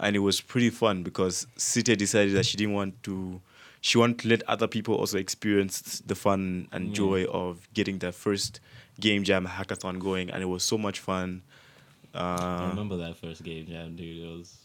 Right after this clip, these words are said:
Speaker 2: it was awesome.
Speaker 1: It was awesome, right?
Speaker 2: Yeah.
Speaker 1: Yeah, and I
Speaker 2: Yeah.
Speaker 1: think that's what got me into game development, actually. Like,
Speaker 2: Yeah.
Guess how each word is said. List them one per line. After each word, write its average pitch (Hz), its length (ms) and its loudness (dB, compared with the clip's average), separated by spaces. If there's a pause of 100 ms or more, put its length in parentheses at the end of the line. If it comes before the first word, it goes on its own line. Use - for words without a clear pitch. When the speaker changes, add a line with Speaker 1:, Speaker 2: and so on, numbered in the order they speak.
Speaker 2:
it 92 60 -14
was 80 140 -16
awesome. 82 480 -16
Speaker 1:
It - 120 -10
was 101 180 2
awesome, 104 300 2
right? 120 180 0 (580)
Speaker 2:
Yeah. 190 120 -2
Speaker 1:
Yeah, 143 140 4
and 143 100 4
I - 20 6
Speaker 2:
Yeah. 170 60 2
Speaker 1:
think 233 100 4
that's 220 140 4
what 190 80 4
got 175 160 4
me 165 80 2
into 156 160 4
game 139 240 4
development, 107 420 6
actually. 95 280 2
Like, 101 240 4
Speaker 2:
Yeah. 98 80 -8